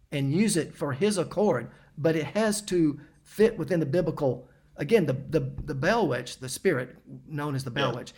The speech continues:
Speaker 1: And by the way, the reason it was known as the Bell Witch, the, the slaves, uh, they labeled it a witch on day one.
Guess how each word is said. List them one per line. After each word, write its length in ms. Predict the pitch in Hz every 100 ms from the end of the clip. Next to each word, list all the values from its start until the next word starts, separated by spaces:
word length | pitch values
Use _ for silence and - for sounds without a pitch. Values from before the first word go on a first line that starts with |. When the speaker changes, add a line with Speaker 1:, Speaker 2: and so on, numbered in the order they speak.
| -
Speaker 1:
And 100 | 170
by 140 | 202
the 60 | 190
way, 100 | 175
the 100 | 151
reason 260 | 196 208 170
it 80 |
was 100 | 135
known 200 | 135 151
as 80 | 131
the 80 | 131
Bell 240 | 123 139
Witch, 180 | 131 - - - - -
the, 160 | 147 139
the 180 | 139
slaves, 720 | 135 - 175 208 143 127 127 - - - _ -
uh, 300 | 131 127 117 - - - - - _ -
they 280 | 135 180 214
labeled 340 | 175 170 151
it 80 | 135
a 40 | 131
witch 340 | 127 160 -
on 160 | 123 120
day 220 | 139 139
one. 540 | 120 127 135 113 110